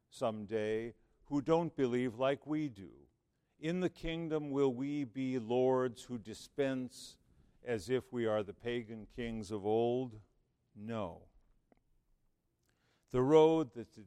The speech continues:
the disciples are on and the road that we are on leads to humility, to service, and sacrifice that is in the shadow of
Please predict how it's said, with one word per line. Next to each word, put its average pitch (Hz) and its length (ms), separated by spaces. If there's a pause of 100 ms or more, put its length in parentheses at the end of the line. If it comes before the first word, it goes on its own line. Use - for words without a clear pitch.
(220)
the 98 80
disciples 127 720
are 131 180
on 110 440 (420)
and 101 160
the 104 80
road 127 440
that 98 200
we 131 240
are 98 200
on 98 480 (300)
leads 131 500
to - 160
humility, 113 960 (540)
to 123 80
service, 131 920 (340)
and 104 220
sacrifice 110 1120 (380)
that 120 120
is 110 180
in 113 140
the 107 80
shadow 104 680
of 82 80